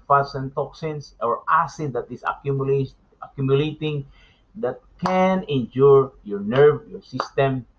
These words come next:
Address all this, and you can, what, manage and be comfortable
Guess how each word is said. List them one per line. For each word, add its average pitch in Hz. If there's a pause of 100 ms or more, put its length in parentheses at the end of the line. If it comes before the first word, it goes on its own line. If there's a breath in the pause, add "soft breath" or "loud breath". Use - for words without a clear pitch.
(200)
Address 131
all 139
this, 107
and 208 (800)
you 131 (100)
can, 110 (300)
what, 95 (120)
manage 101 (560)
and 95
be 113
comfortable 98